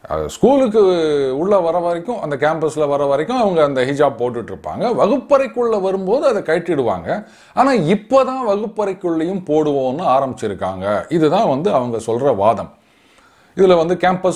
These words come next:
Front of India அப்படின்னு ஒரு அமைப்பு சொல்றாங்க, அவங்க தான் இதை வந்து தூண்டி விடுறார்கள் அப்படின்ற குற்றச்சாட்டும் வந்திருக்கிறது. அப்போ திடீர்னு இந்த நாலு மாசத்துல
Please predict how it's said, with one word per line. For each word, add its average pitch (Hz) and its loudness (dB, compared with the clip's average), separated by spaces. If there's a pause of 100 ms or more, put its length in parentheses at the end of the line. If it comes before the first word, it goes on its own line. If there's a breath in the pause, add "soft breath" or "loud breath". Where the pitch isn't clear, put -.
Front 151 -2
of 143 2
India 131 -6
அப்படின்னு 123 -2
ஒரு 107 0
அமைப்பு 120 -2
சொல்றாங்க, 107 -4
அவங்க 208 4
தான் 196 0
இதை 143 0
வந்து 127 -4
தூண்டி 143 -4
விடுறார்கள் 107 -4
அப்படின்ற 120 0
குற்றச்சாட்டும் 120 -2
வந்திருக்கிறது. 113 -4 (640 loud breath)
அப்போ 233 2
திடீர்னு 285 0
இந்த 226 -2
நாலு 226 0
மாசத்துல 233 -2